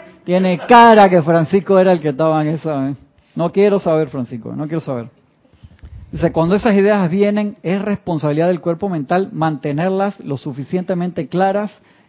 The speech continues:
y por el tiempo suficiente para que los sentimientos insuflen vida dentro de ellas, insuflen amor dentro de ellas,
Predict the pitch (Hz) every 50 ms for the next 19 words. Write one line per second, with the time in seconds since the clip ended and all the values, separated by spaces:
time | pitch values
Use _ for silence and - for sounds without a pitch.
0 | _ - 147 143 135 147 147 139 139 135 123 - - 170 185 190 185 175 - -
1 | 170 165 - - - - - - - 190 202 196 185 _ _ _ _ _ _ -
2 | 160 160 - - _ - - - - 185 185 190 190 180 180 175 - - 180 175
3 | 160 - 147 139 135 135 - 143 143 135 131 - - 147 143 135 - 143 143 156
4 | 170 185 180 170 190 170 165 143 127 - - 233 226 - - 220 196 170 160 151
5 | 180 226 233 233 233 233 240 - _ _ _ _ _ _ _ - 160 180 190 185
6 | - 190 175 165 151 147 143 139 123 120 113 113 - - _ _ _ _ _ _
7 | _ - 156 156 131 - - 220 214 - - 190 170 143 135 131 131 135 160 214
8 | 247 240 202 156 135 147 147 147 139 - 143 139 131 131 131 127 127 123 127 123